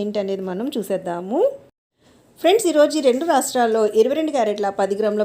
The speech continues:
బంగారం ధర ఎనభై ఐదు వేల వంద రూపాయలు అయితే ఉంది. అలానే మనం చూసినట్టయితే ఈ రెండు రాష్ట్రాల్లోని ఈరోజు ఇరవై రెండు క్యారెట్ల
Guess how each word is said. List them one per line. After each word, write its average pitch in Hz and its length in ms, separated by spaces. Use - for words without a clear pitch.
బంగారం 190 440
ధర 185 120
ఎనభై 254 240
ఐదు 196 180
వేల 180 280
వంద 185 220
రూపాయలు 202 320
అయితే 170 200
ఉంది. 170 280
అలానే 349 240
మనం 269 240
చూసినట్టయితే 311 540
ఈ - 60
రెండు 247 260
రాష్ట్రాల్లోని 226 680
ఈరోజు 202 380
ఇరవై 240 200
రెండు 311 160
క్యారెట్ల 208 340